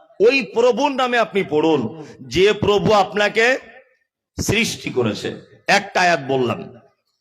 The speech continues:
আচ্ছা, তাহলে আল্লাহ সর্বপ্রথম কোন বিষয়ে আমাদের কোরআনে অবতীর্ণ করলেন? শিক্ষা, তাই না?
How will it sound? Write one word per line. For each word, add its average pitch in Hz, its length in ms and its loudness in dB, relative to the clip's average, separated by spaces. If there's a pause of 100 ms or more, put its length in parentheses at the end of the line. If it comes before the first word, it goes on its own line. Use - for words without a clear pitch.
(460)
আচ্ছা, 185 260 -2
তাহলে 220 240 0
আল্লাহ 214 420 2
সর্বপ্রথম 214 880 -2
কোন 208 260 0
বিষয়ে 220 340 0
আমাদের 214 340 0
কোরআনে 208 340 2
অবতীর্ণ 214 440 -2
করলেন? 214 500 0 (1700)
শিক্ষা, 147 400 -6 (760)
তাই 147 140 -2
না? 185 200 0